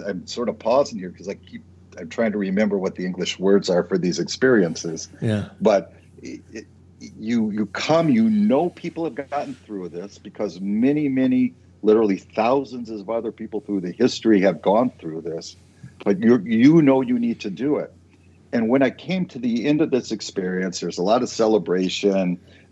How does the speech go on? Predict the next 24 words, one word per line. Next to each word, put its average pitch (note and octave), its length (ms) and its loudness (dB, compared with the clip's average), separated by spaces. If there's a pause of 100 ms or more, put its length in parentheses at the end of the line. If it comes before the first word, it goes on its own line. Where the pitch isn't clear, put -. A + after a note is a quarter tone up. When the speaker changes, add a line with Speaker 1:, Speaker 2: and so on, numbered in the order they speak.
Speaker 1:
There, F2 380 2
there's, E2 560 -4
uh, E2 160 -4
symbolism A2+ 720 2
behind G2 480 0
all F#2+ 200 2
of F2+ 120 -4
it. F2+ 220 -4
You're F2 160 -6
given F#2 380 2
a, F2 120 -8 (380)
a F2 120 4
new F#2 240 4
colored G#2 500 0
beret F#2 520 2
of F2 120 -2
the E2 120 -6
unit G2 500 -2
and D#2+ 100 -4
all F2 140 -2
kinds E2 320 -10
of - 80 -14
stuff. - 300 -14 (1200)
And G#2+ 400 2